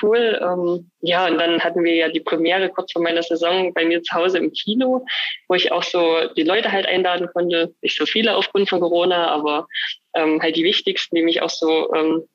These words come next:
mein Leben lang begleitet haben in dem Rodelsport. Und das war halt richtig schön. Also das hat mir, glaube ich, wirklich sehr, sehr viel gebracht. Das werde ich nie im Leben vergessen,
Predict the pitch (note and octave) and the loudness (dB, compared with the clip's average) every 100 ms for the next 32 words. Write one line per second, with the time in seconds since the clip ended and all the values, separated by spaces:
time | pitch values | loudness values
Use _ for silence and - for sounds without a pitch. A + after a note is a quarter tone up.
0 | _ _ E3+ E3 F#3 F3 E3 D#3 D3+ F#3+ | _ _ 0 2 2 2 2 0 0 -2
1 | A3+ A3 G#3 G3+ G#3+ - F#3+ F#3 F#3 F3+ | -2 -2 0 0 -2 -2 0 2 0 2
2 | F#3 F3+ E3+ - E3+ E3+ C#3+ D3+ - - | 2 2 0 0 -2 0 -4 -6 -6 -4
3 | - - - _ - - D#3+ D3 D3+ D#3 | -4 -6 -10 _ -8 -4 -2 0 0 0
4 | D#3 D#3+ - D3+ D#3+ D3+ D#3 D3+ - F3 | 0 0 2 2 2 2 0 0 -2 -4
5 | E3+ D#3+ D3+ D#3 D#3+ - D#3 D#3+ - E3+ | -2 -2 0 -2 -2 -2 -2 -2 -2 0
6 | F3 E3 - E3+ E3 E3 E3+ E3 E3 - | 0 -2 0 2 4 2 0 -4 -6 -2
7 | G3+ - E3 E3 E3 F#3 F#3+ E3 F3+ F3+ | -4 -2 -2 -2 0 2 2 2 2 0
8 | E3+ F#3 F#3+ A3+ A3 | -2 -2 0 -2 -2